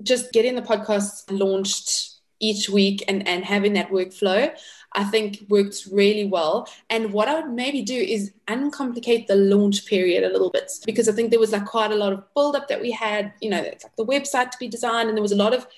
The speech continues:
that was where a lot of unknowns happened. I would just, you know, get your first one out there, get even starting, put in a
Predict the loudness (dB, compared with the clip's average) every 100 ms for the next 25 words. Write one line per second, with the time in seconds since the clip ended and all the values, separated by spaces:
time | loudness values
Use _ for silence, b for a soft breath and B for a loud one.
0 | _ 0 2 0 0 0 0 -2 -2 -4
1 | -6 -6 -4 -2 -2 -2 -4 -4 -4 -6
2 | -8 B B B _ -2 0 0 2 2
3 | 0 0 0 0 -2 _ _ _ _ 0
4 | 0 0 0 0 2 -2 0 0 0 -4
5 | -4 -2 2 2 2 0 0 -2 -4 -4
6 | -6 -2 0 0 -4 -12 -20 -20 _ _
7 | 0 0 0